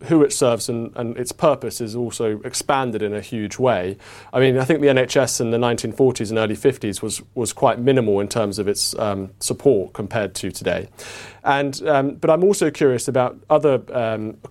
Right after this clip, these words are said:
I suppose, cultural changes throughout the nineteen fifties and nineteen sixties, uh, through the seventies and eighties as well, um, that impacted Britain. Peter Hitchens has written a book about this called The Abolition of Britain, really interesting book, where he basically describes a cultural revolution in Britain.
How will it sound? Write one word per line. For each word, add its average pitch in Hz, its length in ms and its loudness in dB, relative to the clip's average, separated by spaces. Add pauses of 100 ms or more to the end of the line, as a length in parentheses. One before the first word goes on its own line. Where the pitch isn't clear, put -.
I 143 60 0
suppose, 127 300 0
cultural 151 500 -2
changes 107 560 -2
throughout 123 280 4
the 120 80 -4
nineteen 123 360 -2
fifties 107 400 -2
and 113 60 -4
nineteen 107 340 -4
sixties, 104 580 -6 (360)
uh, 110 220 2
through - 340 2
the 117 80 0
seventies 113 420 0
and 117 80 2
eighties 107 300 0
as 101 80 -4
well, 98 400 0 (340)
um, 120 320 0
that 135 140 4
impacted 127 500 0
Britain. 123 320 0
Peter 143 280 -2
Hitchens 120 420 0
has 107 120 -6
written 117 300 0
a - 20 -2
book 117 220 0
about 104 260 -2
this 104 220 -2
called 107 240 -6 (160)
The 120 140 0
Abolition 117 480 0
of 101 100 -6
Britain, 98 480 -4 (260)
really 123 220 4
interesting 110 440 -4
book, 110 380 0
where 117 140 0
he 135 100 -2
basically 143 400 2
describes 113 560 0
a 113 40 -8
cultural 123 440 -2
revolution 113 560 -4
in 98 140 -6
Britain. 101 480 -6